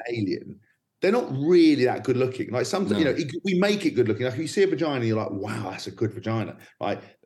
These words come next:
Speaker 1: that's a good vagina out of the vaginas you've seen, out of the concept of, you know,
Speaker 2: Yeah,
Speaker 1: that that's
Speaker 2: tidy,
Speaker 1: something.
Speaker 2: you know,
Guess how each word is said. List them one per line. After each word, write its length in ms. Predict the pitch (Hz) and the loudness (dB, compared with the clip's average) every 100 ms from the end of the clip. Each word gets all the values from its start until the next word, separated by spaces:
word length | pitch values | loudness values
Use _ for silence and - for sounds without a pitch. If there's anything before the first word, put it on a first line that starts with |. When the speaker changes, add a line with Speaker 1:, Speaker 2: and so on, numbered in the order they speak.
| - - | -8 -2
Speaker 1:
that's 340 | 156 - - - | -2 -2 -6 -8
a 40 | |
good 220 | - 160 | 0 0
vagina 340 | 131 156 139 131 | 2 0 0 -2
out 240 | 135 113 | -2 -2
of 80 | 113 | -2
the 60 | 143 | 0
vaginas 280 | 127 117 113 | 0 -2 -2
you've 80 | 113 | -4
seen, 400 | 143 127 113 - | -2 0 0 -2
out 200 | 120 113 | -2 -2
of 80 | 104 | -4
the 60 | 110 | -6
concept 440 | - 127 117 - | -4 -4 -2 -2
of, 100 | 117 | -2
you 140 | 107 113 | 0 0
know, 160 | 113 | 4
Speaker 2:
Yeah, 160 | 175 139 | 6 6
Speaker 1:
that 100 | 104 | 4
that's 40 | - | 2
Speaker 2:
tidy, 440 | 151 143 127 131 | 4 6 6 6
Speaker 1:
something. 300 | 127 120 117 - | 8 6 2 2
Speaker 2:
you 160 | 135 | 4
know, 260 | 127 92 | 4 2